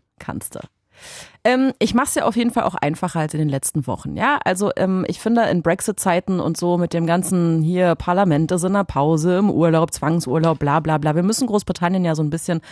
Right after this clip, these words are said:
moralisch unterstützen. Ich finde, das ist unsere Pflicht. Downton Abbey macht das. Ähm, deshalb, wir auch,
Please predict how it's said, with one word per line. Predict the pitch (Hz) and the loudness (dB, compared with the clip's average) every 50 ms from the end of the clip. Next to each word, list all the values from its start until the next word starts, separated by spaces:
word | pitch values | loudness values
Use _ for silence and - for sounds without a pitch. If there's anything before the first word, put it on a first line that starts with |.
| - - - | -14 -2 2
moralisch | 175 170 156 151 156 147 160 160 160 - - | 4 4 4 4 2 2 2 0 -2 -4 -4
unterstützen. | 143 156 143 - - 143 - - - 135 | -8 -8 -8 -8 -10 -12 -10 -8 -8 -8
Ich | 135 - | -10 -8
finde, | - - - | -10 -10 -8
das | 139 - | -8 -10
ist | - 165 - | -10 -10 -10
unsere | 175 135 - - 131 | -10 -10 -10 -10 -12
Pflicht. | - - 127 131 - _ - - - - - | -10 -10 -10 -10 -10 _ -20 -20 -20 -10 -2
Downton | - 165 170 - 185 196 | 0 0 0 0 0 -2
Abbey | - 165 156 170 160 | -2 -2 -2 -2 0
macht | 170 220 262 - - | 0 0 -2 0 0
das. | 339 359 - - _ - - - - - - - | -2 0 0 -4 _ -12 -20 -20 -20 -16 -4 0
Ähm, | 208 226 233 226 233 226 - _ _ _ - | 2 2 2 2 0 0 -2 _ _ _ -2
deshalb, | 226 254 285 - 320 330 330 330 - _ _ _ _ - | 0 0 2 2 2 2 2 2 -2 _ _ _ _ 0
wir | 180 220 202 139 220 | 0 2 2 2 2
auch, | 262 320 392 - - | 2 0 -2 -4 -8